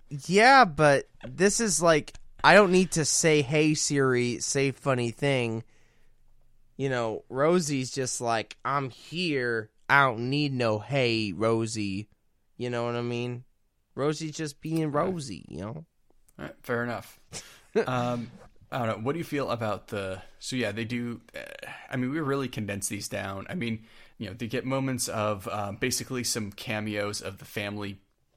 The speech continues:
Speaker 1: Cosplaying W W E
Speaker 2: Yeah, cosplaying
Speaker 1: wrestlers.
Speaker 2: the, yeah, cosplaying the specific wrestlers and future guy, but mostly the other wrestlers, which was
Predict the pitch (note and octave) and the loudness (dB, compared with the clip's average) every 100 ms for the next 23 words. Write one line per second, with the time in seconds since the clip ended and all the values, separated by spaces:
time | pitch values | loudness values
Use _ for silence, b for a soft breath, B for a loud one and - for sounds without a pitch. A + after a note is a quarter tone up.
0 | _ - C#3+ C#3+ - D#3 C#3+ A#2+ G#2 G#2 | _ 0 2 2 -2 -2 0 0 -2 -6
1 | - C3 A#2+ A#2 A2+ G#2 G#2+ G#2 C3+ A2+ | -4 0 0 0 0 0 2 2 2 0
2 | - - A2 G2+ G2 G2 F#2 - _ _ | 0 -2 -2 -4 -6 -6 -8 -12 _ _
3 | - - - A2 G#2+ - G#2 F#2+ F#2 F#2+ | -14 -12 -4 -4 -2 -4 -6 -6 -6 -6
4 | F#2 - A2+ A2+ F#2+ - - - B1 - | -6 -6 -6 -6 -8 -10 -8 -8 -10 -14
5 | - b b b - A#2+ G2+ B2 G2+ - | -16 b b b -10 -8 -6 -6 -6 -8
6 | E2+ F2 - - _ _ _ - F#2 - | -8 -8 -10 -14 _ _ _ -10 -10 -8
7 | A2 G2 - G#2 F#2 F2+ D#2+ D#2 - A2+ | -8 -6 -8 -10 -12 -12 -10 -8 -6 -6
8 | B2 - - G2+ G2 - | -8 -10 -10 -8 -6 -6